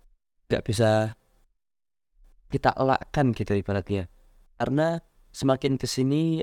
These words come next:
orientasi mahasiswa terutama kan yang dia, yang kita hadapi, mahasiswa, ya pemuda juga, orientasinya semakin beragam gitu. Kalau dulu, eh,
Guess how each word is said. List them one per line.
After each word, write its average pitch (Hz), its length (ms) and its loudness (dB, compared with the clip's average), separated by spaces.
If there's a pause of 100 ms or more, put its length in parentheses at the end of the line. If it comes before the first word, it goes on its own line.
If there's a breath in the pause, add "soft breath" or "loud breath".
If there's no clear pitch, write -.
orientasi 120 1300 2
mahasiswa 127 720 0
terutama 117 420 2
kan 107 160 0
yang 101 220 4
dia, 101 160 -4 (180)
yang 107 140 0
kita 104 320 -2
hadapi, 113 420 0 (380)
mahasiswa, 104 720 0 (340)
ya - 160 -8
pemuda 107 480 2
juga, 127 380 -2 (320)
orientasinya 113 640 2
semakin 117 420 0
beragam 101 560 2
gitu. 87 380 -4 (500)
Kalau 107 220 2
dulu, 127 500 2 (1300)
eh, 113 100 2